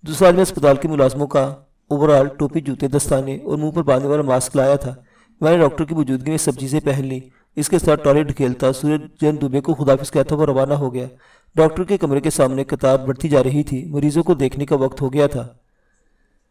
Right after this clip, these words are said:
हम अस्पताल की असल इमारत से ट्रॉलियाँ धकेलते हुए एक छत पर पड़े। रास्ते पर आए। मैंने जगह को समझते हुए नजरें दौड़ाई तो फूलों के कितों और रंगीन पत्तों वाली आराशी झाड़ियों के पार अस्पताल के पोर्च में बर्मी पुलिस की दो गाड़ियाँ रुकती देखी।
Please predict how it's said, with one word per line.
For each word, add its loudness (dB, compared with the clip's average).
हम 6
अस्पताल 6
की 0
असल 2
इमारत 4
से 0
ट्रॉलियाँ 2
धकेलते 0
हुए 2
एक -2
छत -2
पर 0
पड़े। -2
रास्ते 2
पर 4
आए। 0
मैंने 4
जगह 2
को 4
समझते 0
हुए 0
नजरें 2
दौड़ाई 2
तो -2
फूलों -4
के -4
कितों -6
और -2
रंगीन 0
पत्तों -2
वाली 2
आराशी 0
झाड़ियों 0
के -4
पार 2
अस्पताल -2
के -4
पोर्च -4
में -8
बर्मी 4
पुलिस 0
की -2
दो 0
गाड़ियाँ 2
रुकती -4
देखी। -6